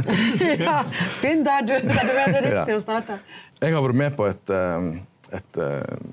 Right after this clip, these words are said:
Speaker 1: ganske stort, eh, tverrfaglig forskningsprosjekt som har, har sett på regionale forskjeller i skoleresultat. Og utgangspunktet har vært Sogn og Fjordane, fordi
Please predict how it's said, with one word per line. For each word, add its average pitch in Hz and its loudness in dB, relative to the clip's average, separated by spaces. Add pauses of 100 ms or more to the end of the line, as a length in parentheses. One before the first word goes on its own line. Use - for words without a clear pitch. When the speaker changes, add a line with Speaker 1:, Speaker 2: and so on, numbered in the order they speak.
(120)
Speaker 1:
ganske 143 0
stort, 127 0
eh, 95 2
tverrfaglig 98 0 (160)
forskningsprosjekt - -4
som 90 -2
har, 87 -2 (480)
har 95 0 (260)
sett - -2
på 101 0
regionale 98 2
forskjeller 95 0
i - -4
skoleresultat. - -4 (640)
Og 135 2
utgangspunktet 143 0
har 110 2
vært 123 2
Sogn 120 2
og 87 -2
Fjordane, 98 0
fordi 110 2